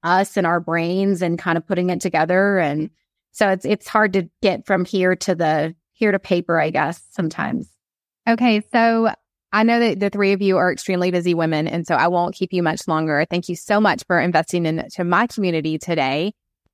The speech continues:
Speaker 2: For everyone who is listening here and is like, "Oh, holy hell, I've gotta have these girls in my life." And I don't know how you haven't heard of Girls with Grit if you're in real estate, but you're welcome.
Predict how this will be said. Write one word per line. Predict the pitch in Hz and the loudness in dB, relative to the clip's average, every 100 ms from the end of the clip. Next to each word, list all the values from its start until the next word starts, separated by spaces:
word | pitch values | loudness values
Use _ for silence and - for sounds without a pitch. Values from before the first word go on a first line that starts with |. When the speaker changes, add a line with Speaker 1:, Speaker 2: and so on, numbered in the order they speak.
| - | 0
Speaker 2:
For | 247 - | 2 2
everyone | 240 311 311 285 262 - 208 | 2 2 4 2 2 -4 0
who | 226 | 2
is | 202 202 | 2 2
listening | 190 185 190 185 | 2 0 0 -2
here | 175 170 170 | 0 2 2
and | - 180 | 0 -4
is | 170 | 0
like, | 160 147 - | 0 0 0
"Oh, | - 190 208 214 226 220 - | 0 2 2 0 0 -2 -6
holy | 202 196 | -2 0
hell, | 196 185 | 2 2
I've | 165 165 | 2 2
gotta | 160 170 | 0 2
have | 175 | 0
these | 170 165 | -2 -2
girls | 160 156 | 0 0
in | 160 160 | 0 0
my | 165 208 | 2 2
life." | 160 147 156 - | 2 0 -2 -4
And | 160 156 | -4 -4
I | - 196 | -2 0
don't | 262 | 2
know | 208 | 0
how | 175 170 180 | -2 -2 0
you | 180 | -2
haven't | 165 302 302 | -2 0 0
heard | 214 220 | 0 0
of | 214 | 0
Girls | - 208 214 | 0 0 0
with | 208 - | -4 0
Grit | 214 214 | 0 2
if | 220 | -2
you're | 220 208 | -2 -2
in | |
real | 214 208 | 0 -2
estate, | 214 220 214 214 - _ _ _ - | -2 -2 -2 -2 -8 _ _ _ -4
but | 226 | -2
you're | 208 208 | 0 2
welcome. | 208 453 240 160 220 | 2 2 0 -2 -4